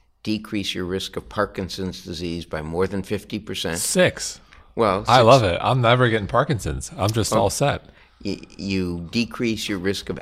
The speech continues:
Speaker 1: Alzheimer's disease by over forty percent. So maybe all dementias, um, but at least those we have quantitation on. You decrease your risk of nine cancers, including prostate and breast,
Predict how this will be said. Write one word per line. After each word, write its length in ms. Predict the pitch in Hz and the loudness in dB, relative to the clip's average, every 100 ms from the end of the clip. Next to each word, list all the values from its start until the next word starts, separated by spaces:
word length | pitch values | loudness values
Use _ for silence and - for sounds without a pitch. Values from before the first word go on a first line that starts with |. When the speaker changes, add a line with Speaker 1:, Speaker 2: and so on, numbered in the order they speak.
| - | -4
Speaker 1:
Alzheimer's 680 | 104 117 110 95 87 87 | -2 -2 -2 -2 -2 -6
disease 380 | - 85 90 82 | -10 -8 -6 -6
by 180 | - 82 | -4 -4
over 240 | 78 76 82 | -4 -6 -8
forty 360 | - 101 98 | -4 -2 -2
percent. 580 | 85 - - 64 95 - - - - - | -6 -8 -8 -6 -8 -14 -20 -20 -20 -20
So 240 | - 98 85 | -4 -2 0
maybe 400 | 92 123 104 98 | 0 0 2 4
all 220 | 92 117 | 4 4
dementias, 800 | 87 82 76 78 - 90 - - _ _ - - - | 0 -6 -8 -8 -6 -6 -8 -12 _ _ -20 -20 -10
um, 460 | 92 85 82 82 82 | -4 -4 -4 -6 -6
but 160 | 95 | -4
at 80 | 80 | -2
least 320 | 95 104 - | -2 -4 -4
those 380 | 104 98 87 85 | 0 0 0 -4
we 140 | 92 85 | -6 -4
have 200 | 85 - | -6 -8
quantitation 880 | - 95 90 78 78 65 73 82 | -4 -4 -4 -4 -6 -6 -8 -8
on. 300 | 76 73 85 95 - - | -8 -8 -10 -12 -20 -12
You 100 | - | -8
decrease 500 | 85 117 117 117 101 | -4 -4 -4 -6 -6
your 120 | - 90 | -6 -4
risk 340 | 95 95 - | -4 -4 -6
of 100 | 80 | -6
nine 320 | 90 87 95 | -4 -2 -2
cancers, 540 | 92 98 87 - 110 90 | -2 -4 -4 -6 -6 -6
including 400 | 78 98 87 80 | -6 -4 -4 -4
prostate 600 | - 90 95 - 107 98 | 0 0 0 0 0 0
and 160 | 95 | -2
breast, 540 | 87 78 - - - | 0 0 -2 -6 -10